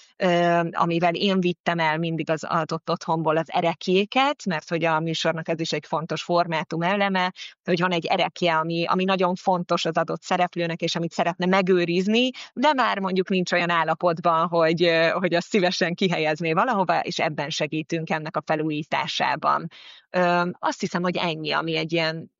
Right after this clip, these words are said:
egy ilyen konkrét megkötés volt, illetve a büdzsé,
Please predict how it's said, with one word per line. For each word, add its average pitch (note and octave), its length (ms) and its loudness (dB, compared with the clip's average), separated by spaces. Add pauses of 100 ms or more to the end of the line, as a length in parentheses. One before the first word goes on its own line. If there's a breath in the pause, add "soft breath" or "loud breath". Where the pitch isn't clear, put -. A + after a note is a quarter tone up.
egy C3+ 260 -4
ilyen D#3+ 340 -2
konkrét F3 420 -2
megkötés G3 520 -2
volt, F3 260 2
illetve E3 380 0
a D#3 40 2
büdzsé, E3 500 -2